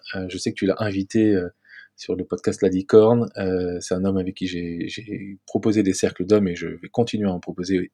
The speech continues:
Et, euh, et également ma sœur Azoul, Azoul Thomé, que tu as <laughs> aussi invitée sur le, sur La Licorne, euh, qui m'a, euh, elle, euh, appris à, à vivre les cercles, euh, à sa façon.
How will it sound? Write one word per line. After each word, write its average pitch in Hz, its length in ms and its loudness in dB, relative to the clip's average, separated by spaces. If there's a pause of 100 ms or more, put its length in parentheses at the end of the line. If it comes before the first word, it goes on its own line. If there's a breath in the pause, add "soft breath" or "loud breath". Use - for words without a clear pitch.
Et, 104 400 2 (100)
euh, 92 200 -6 (720 loud breath)
et 101 180 6
également 107 360 8
ma 107 120 4
sœur - 420 6
Azoul, 117 560 8
Azoul 110 340 -2
Thomé, 110 340 4 (220 soft breath)
que 120 80 2
tu 117 140 8
as - 80 10
<laughs> - 60 -2
aussi 143 480 8
invitée 117 540 4 (560 loud breath)
sur 98 240 2
le, 95 580 0
sur 104 180 2
La 98 80 4
Licorne, 110 680 6
euh, 92 460 -2
qui 95 200 -6
m'a, 98 360 0
euh, 90 340 -4
elle, 104 300 2
euh, 90 300 -2 (580)
appris 110 480 4
à, 87 540 -2
à 101 120 0
vivre 95 200 2
les 95 80 4
cercles, 104 400 2
euh, 87 300 -4 (680)
à - 80 2
sa 104 140 0
façon. 101 300 -4